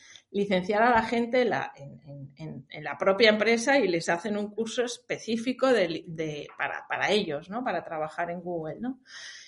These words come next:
Esto cada vez va a ser, pues, mm, o sea, el tema de la universidad se ha quedado un poco atrás.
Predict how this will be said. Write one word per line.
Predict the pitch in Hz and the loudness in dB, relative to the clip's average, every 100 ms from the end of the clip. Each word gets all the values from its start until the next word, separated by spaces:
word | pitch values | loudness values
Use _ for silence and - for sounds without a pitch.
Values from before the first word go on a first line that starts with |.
| _ | _
Esto | - 214 | -6 -2
cada | 202 180 170 | 2 4 4
vez | 180 185 | 4 4
va | 185 | 2
a | |
ser, | 180 208 190 190 - | 4 4 4 2 -8
pues, | 170 156 - - | -10 -10 -12 -12
mm, | 127 165 151 113 104 | -8 -8 -8 -10 -12
o | - - - _ - - _ - | -16 -14 -14 _ -20 -20 _ -2
sea, | 208 185 | 4 4
el | 180 | 4
tema | 185 196 214 | 4 6 8
de | 208 | 8
la | 208 208 | 8 6
universidad | 214 208 - 233 226 220 | 4 4 0 0 0 0
se | 220 | -2
ha | 190 | -4
quedado | 196 196 | 0 2
un | 190 | 2
poco | 190 185 | -2 -2
atrás. | 185 180 240 240 247 - - | -2 0 0 0 -4 -10 -16